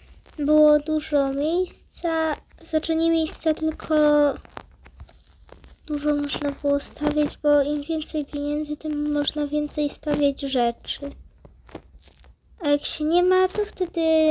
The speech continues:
może nie starczać na różne fajne rzeczy, które by się chciało. A ciekawe, czy ten McDonald's Sing to jest to,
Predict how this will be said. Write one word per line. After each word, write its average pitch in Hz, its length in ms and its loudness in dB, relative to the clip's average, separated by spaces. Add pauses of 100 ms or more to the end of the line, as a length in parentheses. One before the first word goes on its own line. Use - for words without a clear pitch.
może 294 540 0
nie 277 140 -2
starczać - 720 -6
na 254 120 -2
różne 254 480 -2
fajne 285 540 0
rzeczy, 262 540 0 (120)
które 302 360 0
by 285 100 -6
się - 180 -6
chciało. 247 640 0 (4000)
A 277 80 -10
ciekawe, 392 380 0
czy - 160 -6
ten 320 240 -4
McDonald's 320 680 -2
Sing - 580 -6
to - 120 -6
jest 302 320 0
to, 320 200 4